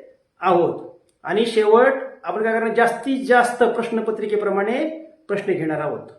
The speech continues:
त्यावेळेस तुम्ही सराव करायचा आहे. आता या, या घटकावर जास्तीत जास्त अंदाजे तुम्ही प्रश्न घ्या आणि सोडवायचा प्रयत्न करा आणि आपले दोन गुण वाया जाणार नाही याची काळजी घ्या. सर्वांना परीक्षेसाठी खूप खूप शुभेच्छा.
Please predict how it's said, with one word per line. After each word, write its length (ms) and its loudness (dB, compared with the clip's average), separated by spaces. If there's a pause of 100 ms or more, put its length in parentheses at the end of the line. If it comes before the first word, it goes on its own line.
(400)
त्यावेळेस 300 -4
तुम्ही 180 0
सराव 260 -4
करायचा 300 -4
आहे. 140 -8 (480)
आता 180 -2
या, 180 6 (140)
या 420 6
घटकावर 500 2
जास्तीत 460 -2
जास्त 300 2 (580)
अंदाजे 500 4
तुम्ही 180 0
प्रश्न 320 2
घ्या 140 4
आणि 340 -4
सोडवायचा 420 0
प्रयत्न 460 0 (600)
करा 260 2 (460)
आणि 160 0
आपले 200 2
दोन 380 2
गुण 260 2
वाया 260 0
जाणार 320 -2
नाही 120 -4
याची 160 -4
काळजी 840 -4
घ्या. 200 0 (480)
सर्वांना 500 2
परीक्षेसाठी 880 -4
खूप 200 -10
खूप 460 -2 (160)
शुभेच्छा. 480 -6